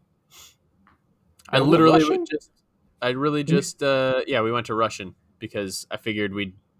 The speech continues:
Speaker 1: I mean,
Speaker 2: That
Speaker 1: it
Speaker 2: was a
Speaker 1: could
Speaker 2: good
Speaker 1: have been
Speaker 2: challenge.
Speaker 1: Langrangian, Langrangian.
Speaker 2: Oh, boy.
Speaker 1: Yeah.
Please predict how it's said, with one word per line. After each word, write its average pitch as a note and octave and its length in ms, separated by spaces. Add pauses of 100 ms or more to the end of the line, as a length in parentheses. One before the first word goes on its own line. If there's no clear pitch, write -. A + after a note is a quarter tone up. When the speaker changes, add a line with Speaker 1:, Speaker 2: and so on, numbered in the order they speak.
(500)
Speaker 1:
I G#2+ 60
mean, G2+ 260
Speaker 2:
That D3 80
Speaker 1:
it - 20
Speaker 2:
was D#3+ 100
a C#3 60
Speaker 1:
could D3+ 100
Speaker 2:
good - 100
Speaker 1:
have G#2+ 120 (800)
been - 0
Speaker 2:
challenge. B2 300
Speaker 1:
Langrangian, A#2+ 720
Langrangian. A#2 1800 (680)
Speaker 2:
Oh, C#3 120
boy. A#2 240 (600)
Speaker 1:
Yeah. F#2 260